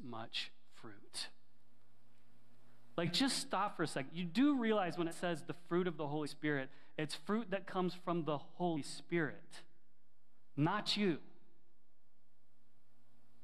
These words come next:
Wow, I'm ranting. Gotta keep going. <clears throat> For those of you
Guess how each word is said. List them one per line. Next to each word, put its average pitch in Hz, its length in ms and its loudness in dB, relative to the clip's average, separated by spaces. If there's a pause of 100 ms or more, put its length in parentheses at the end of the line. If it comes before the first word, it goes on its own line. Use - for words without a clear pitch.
(960)
Wow, 139 220 4
I'm 131 140 4
ranting. 123 360 2 (640)
Gotta 156 140 2
keep 160 180 2
going. 156 260 2 (1800)
<clears throat> 57 80 -2 (3000)
For 151 100 2
those 190 240 4
of 180 140 6
you 214 400 6